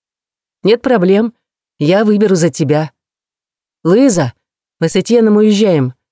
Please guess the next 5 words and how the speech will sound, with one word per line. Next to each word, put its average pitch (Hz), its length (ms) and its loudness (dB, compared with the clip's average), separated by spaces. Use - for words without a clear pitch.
Отгонишь 220 480 0
его 180 160 0
машину?" 139 420 -2
спрашивает 131 540 -8
Нина. 131 320 -4